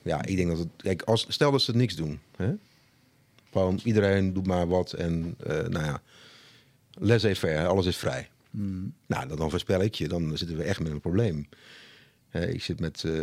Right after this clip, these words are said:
Speaker 1: nou, je kent mij natuurlijk met, eh, wel, ja, wel de beslissers ook in Nederland, eh, allerlei appjes en noem maar op.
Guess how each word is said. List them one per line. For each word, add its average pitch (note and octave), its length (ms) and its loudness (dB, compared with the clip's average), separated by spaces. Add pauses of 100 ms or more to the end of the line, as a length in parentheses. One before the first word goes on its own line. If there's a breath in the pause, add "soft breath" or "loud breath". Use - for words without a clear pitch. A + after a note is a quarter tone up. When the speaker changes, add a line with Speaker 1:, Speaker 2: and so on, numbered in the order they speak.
(160)
Speaker 1:
nou, D#2+ 180 -4
je D2+ 80 -4
kent E2+ 180 -4
mij D#2+ 100 -4
natuurlijk D#2 320 -8
met, - 320 -10 (480)
eh, - 80 -18 (260)
wel, E2 240 -4
ja, C#2 220 -2
wel D#2 200 -6
de D2+ 200 -4
beslissers E2 440 -4
ook D#2+ 160 -2
in E2 80 -2
Nederland, E2+ 460 0
eh, D#2 300 -4
allerlei E2 420 -2
appjes - 380 -6
en E2 100 -2
noem E2+ 100 0
maar D#2+ 120 -2
op. - 260 -6